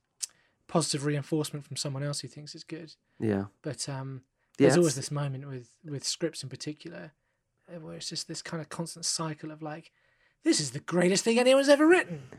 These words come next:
Speaker 1: And then all of a sudden you're like, "This is awful." <laughs> Like,
Speaker 2: Yeah.
Speaker 1: "What am I doing?" And then it goes back up again. You're like, "Oh, maybe it's not so bad." You're like, "No, no, no, no, it is that bad." You know,
Speaker 2: Yeah.
Speaker 1: <laughs>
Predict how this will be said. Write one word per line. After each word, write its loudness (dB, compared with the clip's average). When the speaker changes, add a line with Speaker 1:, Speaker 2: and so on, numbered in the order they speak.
Speaker 1:
And 0
then 8
all 8
of 6
a 8
sudden 8
you're 6
like, 4
"This 12
is 6
awful." 12
<laughs> -4
Like, 12
Speaker 2:
Yeah. 12
Speaker 1:
"What 12
am 4
I 6
doing?" 6
And 2
then 8
it 4
goes 12
back 4
up 10
again. 6
You're 8
like, 6
"Oh, 12
maybe 8
it's -2
not 2
so 4
bad." 6
You're 6
like, 4
"No, 4
no, 2
no, 0
no, 2
it -2
is -2
that -8
bad." -10
You -10
know, 6
Speaker 2:
Yeah. 12
Speaker 1:
<laughs> 0